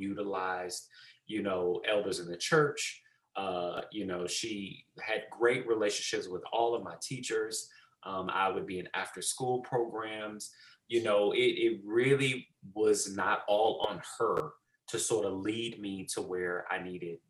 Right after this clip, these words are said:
to, to be at all times. So I think that can be very overwhelming for parents to think that, "Okay, I'm the, I'm the mom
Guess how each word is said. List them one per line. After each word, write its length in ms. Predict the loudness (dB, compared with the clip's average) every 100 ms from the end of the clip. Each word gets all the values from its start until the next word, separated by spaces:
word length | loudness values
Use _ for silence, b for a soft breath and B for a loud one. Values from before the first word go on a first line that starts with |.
| _ -10
to, 220 | -8 -8 -8
to 120 | -6 -4
be 240 | -4 -4
at 60 | -4
all 240 | -4 -6
times. 480 | -8 -8 -8 -8 -8
So 80 | -6
I 80 | -8 -8
think 240 | -10 -12 b b b _
that 260 | 2 2 2
can 320 | -2 0 0
be 100 | 0
very 300 | -2 -2 -2
overwhelming 600 | 0 -2 -4 -6 -8 -10 -12
for 140 | -14
parents 420 | -12 -12 -12 -10 -10
to 80 | -10 -10
think 220 | -10 -8
that, 120 | -6
"Okay, 220 | -6 -6 -4
I'm 320 | -2 -2 -2
the, 160 | -2 -2 -2
I'm 200 | -4 -4
the 80 |
mom 400 | 0 0 2 -2